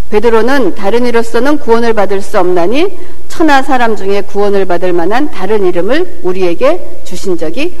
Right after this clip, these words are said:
없다"라고 얘기하는 거예요. 그러니까 예수님의 이름에는 뭐가 지금 돼 있냐면 길이요, 진리요, 생명이라는 그러한 말씀을 갖고 있단 말이에요. 그러면 그 예수님의 이름은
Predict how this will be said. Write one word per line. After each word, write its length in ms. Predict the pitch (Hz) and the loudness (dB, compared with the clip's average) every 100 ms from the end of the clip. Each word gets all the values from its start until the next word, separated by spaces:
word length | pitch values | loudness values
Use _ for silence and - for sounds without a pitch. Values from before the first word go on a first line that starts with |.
| - | 0
없다"라고 800 | - - - - 320 269 180 180 | 0 0 0 0 0 0 0 0
얘기하는 500 | 147 151 196 147 - | 0 0 0 0 0
거예요. 140 | - - - - - | 0 0 0 -2 -2
그러니까 340 | 262 302 294 - - - - - - - | 0 0 0 0 -2 -2 -2 0 0 0
예수님의 640 | 226 294 392 370 349 339 269 | 0 0 0 0 2 0 0
이름에는 480 | 254 254 269 330 | 0 0 0 0
뭐가 320 | 202 214 240 - | 0 0 0 0
지금 220 | 247 247 | 0 0
돼 120 | 214 | 0
있냐면 480 | 208 208 262 339 - | 0 0 0 0 0
길이요, 720 | - 226 226 254 339 359 - - | 0 0 0 0 0 0 0 0
진리요, 500 | 214 196 196 247 - - | 0 0 0 0 0 0
생명이라는 920 | - - 381 370 359 320 247 226 302 359 | 0 0 0 0 2 0 0 0 0 0
그러한 320 | 196 190 190 | 0 0 0
말씀을 400 | 135 160 - 247 | 0 0 0 0
갖고 260 | 247 - - | 0 0 0
있단 280 | - 151 | 0 -2
말이에요. 260 | 127 95 - - - - - - - | -2 -2 -2 -2 -2 -2 -2 -2 -2
그러면 440 | - 294 320 302 - | -2 0 2 0 0
그 140 | 294 | 0
예수님의 680 | 220 247 339 302 294 285 226 | 0 0 0 0 0 0 0
이름은 480 | 208 240 320 196 | 0 0 0 0